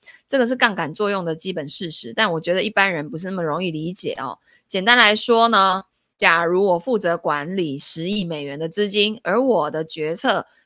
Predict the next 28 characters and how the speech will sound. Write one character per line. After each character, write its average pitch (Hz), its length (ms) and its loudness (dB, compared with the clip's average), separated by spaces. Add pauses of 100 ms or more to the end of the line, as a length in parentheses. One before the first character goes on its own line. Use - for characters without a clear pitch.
准 165 240 -2
确 240 180 2
率 240 120 2
比 156 160 -6
其 - 160 -12
他 196 160 2
人 165 180 -4
高 190 180 -2
出 196 200 -6
十 160 260 -6
趴， 175 340 0 (280)
那 247 380 4 (240)
我 180 380 0
做 254 240 2
出 233 260 0
决 165 380 -2
策 220 360 2
就 233 280 -2
有 180 120 0
可 180 160 -6
能 160 200 -8
比 151 240 -10
别 170 160 -2
人 175 200 -2
多 240 220 0
创 247 240 -4
造 226 160 2
出 220 180 -4